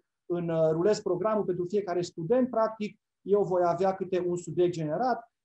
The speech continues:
Așa, mai în glumă sau mai în serios, uh, eu mai spun studenților că fiecare are subiect după chipul și asemănarea lui. Și se poate face acest lucru dacă, de exemplu, folosesc chiar numele studentului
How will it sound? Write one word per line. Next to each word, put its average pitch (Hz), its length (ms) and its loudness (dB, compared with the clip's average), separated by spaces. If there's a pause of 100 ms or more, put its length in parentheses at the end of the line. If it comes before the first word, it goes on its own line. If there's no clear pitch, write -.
Așa, 185 280 -2
mai 214 180 2
în 196 60 -2
glumă 214 220 0
sau 190 260 0
mai 185 120 0
în 180 80 -2
serios, 208 540 0 (260)
uh, 180 420 4
eu 214 260 4
mai 190 180 2
spun 208 260 -4
studenților 190 580 2
că 180 100 -2
fiecare 196 520 0
are 190 140 6
subiect 185 380 2
după 185 180 -4
chipul 196 280 -6
și 175 80 -2
asemănarea 160 680 2
lui. 175 380 2 (340)
Și 185 80 -4
se 180 160 0
poate 240 340 0
face 190 320 -2
acest 156 340 -4
lucru 247 260 0
dacă, 220 340 2
de 190 100 4
exemplu, 202 380 -2
folosesc 190 420 0
chiar 208 200 0
numele 196 300 2
studentului 190 920 2